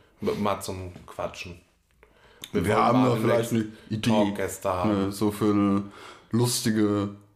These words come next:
Speaker 2: Runde hier.
Speaker 1: Ja.
Speaker 2: Ne?
Speaker 1: Ja.
Speaker 2: Wird dann sicher lustig.
Speaker 1: Talk. Wie war die Titelmelodie von Talk, Talk, Talk früher?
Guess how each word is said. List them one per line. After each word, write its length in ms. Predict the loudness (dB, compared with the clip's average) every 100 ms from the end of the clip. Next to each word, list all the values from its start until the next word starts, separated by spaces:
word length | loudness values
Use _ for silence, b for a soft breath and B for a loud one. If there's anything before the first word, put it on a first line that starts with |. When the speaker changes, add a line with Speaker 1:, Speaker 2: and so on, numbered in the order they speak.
| -6
Speaker 2:
Runde 640 | 0 2 4 4 2 0 -6 -20 _ _ _ _ _ _ -8
hier. 300 | -2 0 -2 -8 -18 _ _
Speaker 1:
Ja. 260 | -4 -4 -6 -16 -10
Speaker 2:
Ne? 180 | -2 0
Speaker 1:
Ja. 300 | 2 2 0
Speaker 2:
Wird 120 | 0
dann 100 | 0
sicher 220 | 0 0 2
lustig. 560 | 0 -2 -4 -6 -6 -18 B B B B B B B _ _ -20 _ _ _
Speaker 1:
Talk. 200 | -20 -18 -18 -20 _ _ -20 B B B
Wie 140 | -6
war 120 | -2 -2
die 80 |
Titelmelodie 680 | 0 -2 0 0 0 0 -2
von 200 | -4 -6
Talk, 280 | -4 -4 -4
Talk, 240 | -6 -8
Talk 300 | -8 -8 -8
früher? 400 | -12 -18 -14 -14